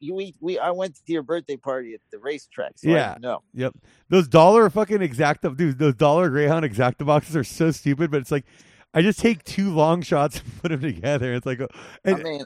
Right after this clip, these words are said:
Speaker 2: <laughs> I don't care, like
Speaker 1: I hit rock bottom. There was a time I was betting on Australian horse racing because it was the only thing to bet on at, like, one or two in the morning.
Speaker 2: Yeah, we've all been there.
Speaker 1: And I couldn't,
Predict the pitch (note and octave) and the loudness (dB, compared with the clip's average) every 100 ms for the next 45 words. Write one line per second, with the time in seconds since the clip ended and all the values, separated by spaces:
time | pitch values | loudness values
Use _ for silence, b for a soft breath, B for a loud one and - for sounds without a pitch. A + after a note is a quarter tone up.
0 | _ D3 - D#3+ A#3 D3 - F3 G3 D3 | _ -8 -2 -2 -2 -8 -6 -6 -4 -6
1 | C3+ C#3+ - D#3+ _ _ _ _ _ _ | -6 -6 -6 -10 _ _ _ _ _ _
2 | _ _ - D3+ E3+ G#3 D#3+ D#3+ C#3+ B2+ | _ _ -8 -6 -2 -2 0 -2 -2 -4
3 | C#3+ C#3+ C3 C3 B2+ A#2+ A2+ C#3+ D3 C#3+ | -4 -6 -12 -14 -14 -14 -12 -6 -4 -2
4 | C3+ C#3+ C#3+ C3 C3 B2+ B2 A#2 A2 - | -4 -6 -10 -12 -10 -10 -8 -10 -12 -12
5 | A#2+ B2 B2 A#2 A2 B2 - A#2 A2 - | -6 -6 -6 -10 -8 -8 -8 -10 -10 -12
6 | G#2+ G2+ - A2 G#2 G#2 - A2+ A#2+ B2 | -18 -16 -8 -8 -6 -12 -8 -6 -2 -2
7 | B2+ B2 A2+ G2+ D#2+ A2 A#2 G2+ F#2+ F#2+ | -2 -6 -10 -12 -4 0 0 -2 -8 -10
8 | A2+ A#2+ A2 - G#2+ G#2+ F#2+ F2+ D#3+ E3 | -10 -10 -12 -14 -12 -12 -12 -6 -2 2
9 | D#3 E3 D#3 D3 C3+ C3+ B2+ C#3 C#3+ - | 2 2 2 2 0 -2 -4 -4 -6 -4
10 | F#3+ F3+ | -4 -4